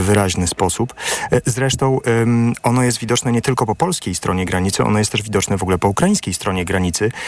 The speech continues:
o czym, e, na-, nasi ukraińscy przyjaciele czasami zdają się zapominać, ale, y,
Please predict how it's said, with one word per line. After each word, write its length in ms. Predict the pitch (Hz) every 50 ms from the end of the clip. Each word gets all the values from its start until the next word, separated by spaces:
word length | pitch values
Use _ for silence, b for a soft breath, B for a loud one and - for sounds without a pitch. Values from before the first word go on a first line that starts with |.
| B B B
o 100 | B 104
czym, 320 | - - 110 98 98 98 87 B B B B B
e, 240 | - 92 92 92 95
na-, 180 | 92 95 95 92 -
nasi 280 | 101 101 95 - -
ukraińscy 520 | - - - 113 113 101 123 - - - 101
przyjaciele 540 | - - 110 104 101 - - 113 113 101 - B B B B B B
czasami 400 | B - 107 - 123 123 131 127
zdają 300 | 113 110 123 131 139 139
się 120 | 127 143 117
zapominać, 520 | 123 117 - 120 117 107 107 127 143 - B B B B B B - - -
ale, 540 | - 113 113 117 120 123 123 123 123 127 127 - -
y, 560 | 110 110 113 113 113 113 113 113 113 113 117